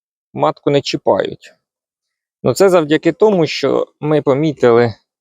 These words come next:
да, ну, на ранній стадії отрутровіння сім'ї. Тобто тут є яйце,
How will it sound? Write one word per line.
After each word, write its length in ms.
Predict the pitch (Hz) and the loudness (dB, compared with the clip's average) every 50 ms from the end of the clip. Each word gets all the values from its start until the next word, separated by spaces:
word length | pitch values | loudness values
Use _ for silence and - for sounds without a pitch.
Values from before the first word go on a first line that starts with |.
| _ _ _ _ _ _ _ - | _ _ _ _ _ _ _ -18
да, 300 | 113 113 127 123 123 123 | -8 -4 -2 -2 -2 -4
ну, 500 | 123 - - - - 151 165 151 117 113 | -6 -8 -10 -8 -6 -4 -2 -2 -2 0
на 240 | 113 113 117 117 | 0 0 0 2
ранній 320 | 127 135 143 139 127 123 113 | 2 0 0 -2 -2 -6 -6
стадії 680 | - - - 135 127 120 117 117 120 117 117 117 110 - _ _ _ _ _ _ _ _ _ _ _ _ _ _ _ _ _ _ _ _ _ _ _ - - _ _ _ _ | -8 -4 -2 0 0 0 0 -4 -4 -4 -4 -6 -8 -10 _ _ _ _ _ _ _ _ _ _ _ _ _ _ _ _ _ _ _ _ _ _ _ -20 -20 _ _ _ _
отрутровіння 960 | - 127 - - 127 127 123 - 135 135 127 127 131 127 120 117 107 110 113 - | -4 -4 -2 0 0 0 0 2 0 2 2 2 0 0 0 0 -2 -2 -4 -6
сім'ї. 600 | - - - 139 131 127 117 101 - 120 - - _ _ _ _ _ _ _ _ _ _ _ _ _ _ _ _ _ _ _ _ _ _ _ _ _ _ _ _ _ _ _ _ _ _ _ _ _ _ _ _ _ _ _ _ _ _ _ _ _ _ _ _ _ _ _ _ _ _ _ | -10 -4 -2 -2 0 0 -2 -4 -6 -8 -8 -14 _ _ _ _ _ _ _ _ _ _ _ _ _ _ _ _ _ _ _ _ _ _ _ _ _ _ _ _ _ _ _ _ _ _ _ _ _ _ _ _ _ _ _ _ _ _ _ _ _ _ _ _ _ _ _ _ _ _ _
Тобто 360 | 113 107 - - _ - 127 | -6 -6 -6 -8 _ -8 -8
тут 280 | - - 160 - - - | -2 -2 -2 -2 0 0
є 200 | 123 123 120 120 | 2 2 2 2
яйце, 520 | 117 120 113 - - - - 202 196 | 2 0 -2 -2 -2 0 2 2 2